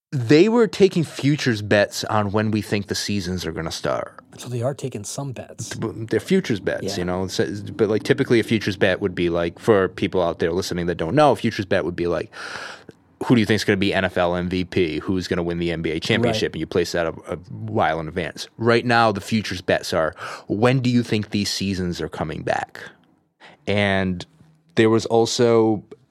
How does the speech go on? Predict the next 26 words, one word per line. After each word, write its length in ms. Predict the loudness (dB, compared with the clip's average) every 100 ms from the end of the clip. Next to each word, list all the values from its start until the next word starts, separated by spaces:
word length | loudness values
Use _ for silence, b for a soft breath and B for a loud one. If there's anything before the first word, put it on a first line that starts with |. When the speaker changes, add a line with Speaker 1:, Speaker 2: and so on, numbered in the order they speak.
| -2
Speaker 1:
you, 260 | 0 0 -4 2
the 200 | 4 4
top 440 | 2 4 4 4
things 340 | 2 4 4 4
on 240 | 2 2
Bovada, 580 | 4 2 4 4 2 0
one 240 | -4 -2 0
of 80 | -2
the 60 |
biggest 540 | -2 -2 0 -2 -6 -4
betting 320 | -2 -2 -4
websites, 640 | -6 -6 -6 -6 -6 -12 -16 B B B 2
were 280 | 4 6 4
the 80 | -2
futures 580 | 0 2 4 4 4
on 140 | 4 2
when 120 | 2
the 80 | 0
sports 340 | 2 2 2
were 60 | -2
coming 240 | -2 -2
back, 340 | 0 0 0 -4 _ B B B B B B B 2
a 480 | 4 4 4 0 -2 _ _ _ _ _ _ _ 2
M 160 | 4 6
M 200 | 6 6
A, 520 | 4 4 4 0